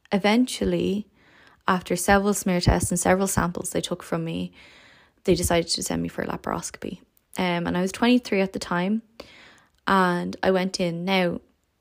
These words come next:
as I said, the Depo-Provera injection had to be taken every three months. And unfortunately, it had to be run out of my system before I could go for my surgery.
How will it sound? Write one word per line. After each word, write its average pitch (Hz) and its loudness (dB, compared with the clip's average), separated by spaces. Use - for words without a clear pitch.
as 196 4
I 220 2
said, 196 -2
the - -10
Depo-Provera 190 2
injection 175 -2
had 175 -2
to - -16
be 180 -2
taken 175 4
every 170 -2
three 165 0
months. - -4
And 196 2
unfortunately, 185 -2
it 196 6
had 202 2
to - -6
be 196 2
run 175 2
out 175 0
of 185 -4
my 175 0
system 262 2
before 185 2
I 170 2
could 175 -6
go 165 0
for 170 -2
my 165 -4
surgery. 247 0